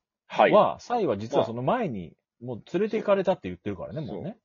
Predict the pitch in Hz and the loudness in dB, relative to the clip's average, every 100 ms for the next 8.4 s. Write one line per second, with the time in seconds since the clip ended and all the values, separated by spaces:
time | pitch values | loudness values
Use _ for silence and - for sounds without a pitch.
0 | _ 120 123 117 123 92 62 - 58 104 | _ -8 -4 -2 0 -2 -8 -18 -12 -8
1 | 151 196 180 135 - 78 131 131 117 120 | -2 2 4 2 -2 -12 -4 -4 -2 -4
2 | 120 135 127 101 80 71 71 _ 65 - | -2 -2 -4 -6 -8 -12 -16 _ -20 -16
3 | 92 98 82 _ _ 78 - 101 127 - | -14 -12 -14 _ _ -16 -14 -14 -14 -14
4 | 87 80 _ - 76 - 71 95 87 - | -16 -16 _ -18 -18 -18 -12 -8 -8 -10
5 | 85 78 67 - 78 82 80 78 85 78 | -12 -10 -12 -14 -18 -16 -12 -12 -8 -2
6 | 180 190 - - - _ - 320 - 214 | -2 -2 -8 -16 -18 _ 0 0 0 -4
7 | 214 226 214 202 - 214 160 101 - 175 | -4 4 4 4 0 0 0 -4 -6 -2
8 | 196 190 185 175 | 0 2 0 -4